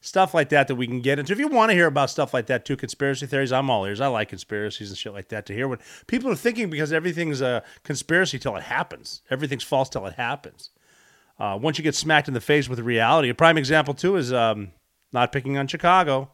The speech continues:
Love Chicago. My favorite hotel's there, actually. The, the, uh, the Trump Hotel on the river in Chicago is my favorite hotel to stay in. I love that place.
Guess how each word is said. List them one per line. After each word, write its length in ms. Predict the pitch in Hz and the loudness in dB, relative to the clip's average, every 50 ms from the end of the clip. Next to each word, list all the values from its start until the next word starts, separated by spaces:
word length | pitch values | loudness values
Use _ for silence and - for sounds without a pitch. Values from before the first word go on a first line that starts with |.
| _ _ - | _ _ -6
Love 200 | 101 107 107 - | -4 -4 -4 -4
Chicago. 640 | - 139 - 180 190 190 185 165 156 147 143 139 - _ _ _ _ _ _ _ _ _ _ _ _ _ - | -6 -2 2 6 6 6 6 6 4 2 2 0 -4 _ _ _ _ _ _ _ _ _ _ _ _ _ -4
My 80 | - 127 | -4 -2
favorite 320 | - - 185 185 175 165 | 2 4 4 6 6 6
hotel's 440 | 165 170 131 - 160 170 208 196 151 | 4 4 2 2 2 2 2 0 -2
there, 200 | 127 107 98 104 | -4 -6 -6 -6
actually. 380 | 104 101 - - 131 131 143 165 | -8 -8 -6 -6 -4 -4 -4 -6
The, 200 | 165 151 143 139 | -6 -6 -8 -8
the, 240 | - - - 208 | -8 -10 -8 -4
uh, 180 | 165 135 123 123 | -2 -2 -2 -2
the 100 | 117 127 | -4 -6
Trump 240 | - - 170 170 156 | -4 -2 -2 0 0
Hotel 340 | - 147 - 170 156 143 147 | 0 0 2 2 4 4 4
on 180 | 143 139 139 | 2 2 0
the 80 | 151 139 | 0 0
river 300 | 135 143 135 127 131 123 | 0 0 0 0 -2 -4
in 60 | 113 | -4
Chicago 440 | - - - 127 120 123 120 117 110 | -6 -6 0 0 2 2 2 0 -2
is 160 | 107 113 117 | -4 -4 -6
my 140 | 123 120 113 | -6 -6 -6
favorite 260 | - 123 117 113 110 | -4 -4 -6 -4 -6
hotel 280 | 113 101 - 110 101 98 | -8 -8 -6 -6 -8 -8
to 80 | 95 | -8
stay 200 | 92 - - 110 | -12 -10 -10 -10
in. 100 | 101 82 | -10 -10
I 40 | 76 | -10
love 200 | 90 113 127 123 | -8 -6 -6 -6
that 140 | 113 90 76 | -6 -10 -12
place. 240 | - 69 - - | -16 -20 -20 -20